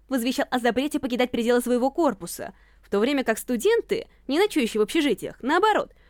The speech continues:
должны были покинуть территорию Академии, услышав его. Шагая к своему общежитию, Тео внезапно остановился.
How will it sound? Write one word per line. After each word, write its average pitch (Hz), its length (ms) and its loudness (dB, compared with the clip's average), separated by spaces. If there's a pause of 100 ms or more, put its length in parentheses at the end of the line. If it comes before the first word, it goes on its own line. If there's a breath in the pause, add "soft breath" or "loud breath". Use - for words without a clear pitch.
(120)
должны 311 320 2
были 403 100 4
покинуть 330 360 0
территорию 254 360 2
Академии, 240 400 2
услышав 262 380 -2
его. 196 320 -6 (500)
Шагая 254 460 2
к - 60 -6
своему 302 260 2
общежитию, 277 580 0
Тео 226 240 2
внезапно 240 380 2
остановился. 233 720 -4